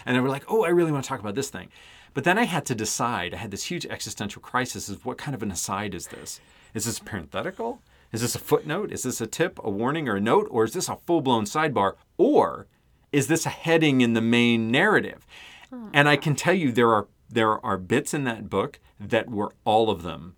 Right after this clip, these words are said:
Speaker 1: before I finally settled on one. And I probably went back through the whole cycle again and kept figuring out, "Is this, no, it's not a footnote." Like,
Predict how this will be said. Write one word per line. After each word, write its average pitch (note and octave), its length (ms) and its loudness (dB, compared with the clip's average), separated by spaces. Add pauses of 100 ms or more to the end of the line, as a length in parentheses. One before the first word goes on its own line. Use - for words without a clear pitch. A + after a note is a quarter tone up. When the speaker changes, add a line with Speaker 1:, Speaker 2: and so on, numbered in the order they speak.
(120)
Speaker 1:
before G2 320 0
I G2 60 2
finally F#2+ 360 -4
settled G#2 360 -4
on D#2+ 160 -6
one. D#2 200 -12 (160)
And C3 120 2
I - 20 10
probably D3 260 6
went A#2+ 240 2
back A2 180 2
through - 140 -6
the G2+ 80 0
whole A2+ 140 2
cycle G2 380 -2
again B2+ 280 -2
and G2+ 100 -2
kept - 220 -6
figuring B2 300 0
out, G2+ 100 -4 (240)
"Is - 140 -10
this, - 240 -6
no, C3+ 200 -4
it's A#2+ 140 -8
not A#2+ 120 -10
a - 20 -18
footnote." G2 480 -8 (180)
Like, - 240 2